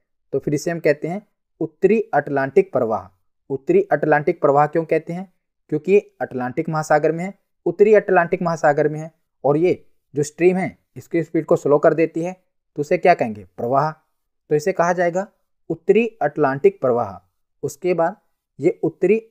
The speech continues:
अटलांटिक प्रवाह आगे चलकर तीन धाराओं में बढ़ जाती है। बहुत ही आसान है,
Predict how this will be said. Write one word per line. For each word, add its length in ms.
अटलांटिक 580
प्रवाह 360
आगे 260
चलकर 380
तीन 240
धाराओं 340
में 160
बढ़ 120
जाती 320
है। 160
बहुत 300
ही 60
आसान 340
है, 120